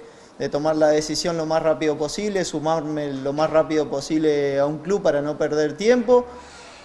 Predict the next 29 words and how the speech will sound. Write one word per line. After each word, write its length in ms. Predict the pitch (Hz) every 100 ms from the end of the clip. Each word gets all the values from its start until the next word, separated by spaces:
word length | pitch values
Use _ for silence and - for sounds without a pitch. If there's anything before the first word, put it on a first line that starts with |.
| -
Me, 400 | 143 139 139 139
me 180 | 139 139
gustó 360 | 139 139 156
la 100 | 151
idea, 500 | 156 208 233 214 202 196 - - -
eh, 60 | 127
lo 100 | 123
he 40 |
enfrentado 420 | 123 139 139 135
muchas 340 | 139 139 143 135
veces 160 | 135
en 60 | 127
Central 340 | 131 127 123
Córdoba, 560 | 180 190 170 151 139 135
he 60 |
tenido 320 | 123 131 131 127
muchos 300 | 139 147 139
compañeros 440 | 131 131 143 139
que 80 | 135
han 80 | 123
pasado 320 | 127 147 127
por 100 | 123
acá, 300 | 123 170 156
todos 180 | 147 135
me 100 | 131
han 100 | 131
hablado 280 | 127 131
muy 200 | 127 139
bien, 160 | 170